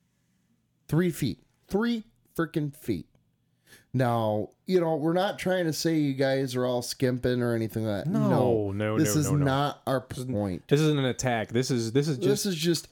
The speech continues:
Speaker 2: keep,
Speaker 1: heads up.
Speaker 2: keep
Speaker 1: We
Speaker 2: your
Speaker 1: have,
Speaker 2: eyes and ears open.
Speaker 1: we
Speaker 2: That's
Speaker 1: have
Speaker 2: all.
Speaker 1: pullers constantly down there standing trackside, looking at the track, looking at lines, you know, looking at hole shots for other guys.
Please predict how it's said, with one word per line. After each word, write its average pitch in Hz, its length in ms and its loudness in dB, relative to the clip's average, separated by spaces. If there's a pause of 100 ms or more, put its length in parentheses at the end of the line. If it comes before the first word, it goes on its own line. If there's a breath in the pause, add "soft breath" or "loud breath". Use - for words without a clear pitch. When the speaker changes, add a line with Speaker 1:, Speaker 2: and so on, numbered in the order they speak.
(120)
Speaker 2:
keep, - 100 -6
Speaker 1:
heads 175 320 4
up. 143 300 0 (120)
Speaker 2:
keep 131 240 2
Speaker 1:
We 190 80 4
Speaker 2:
your 165 160 8
Speaker 1:
have, 127 100 4
Speaker 2:
eyes 127 180 2
and 123 100 0
ears 113 240 2
open. 139 380 0
Speaker 1:
we 170 80 6
Speaker 2:
That's 170 160 4
Speaker 1:
have 139 80 2
Speaker 2:
all. 196 80 4
Speaker 1:
pullers 196 320 0
constantly 147 680 0
down 127 340 0
there 135 120 0
standing 127 380 0
trackside, 113 600 0
looking 117 240 0
at 120 80 -2
the 123 60 -6
track, 110 400 0
looking 110 260 0
at 120 120 -2
lines, 110 520 -2 (380 loud breath)
you 127 120 2
know, 113 100 2
looking 147 320 0
at 127 80 -2
hole 127 220 0
shots 113 320 -2
for 113 120 -2
other 104 160 0
guys. 98 400 -2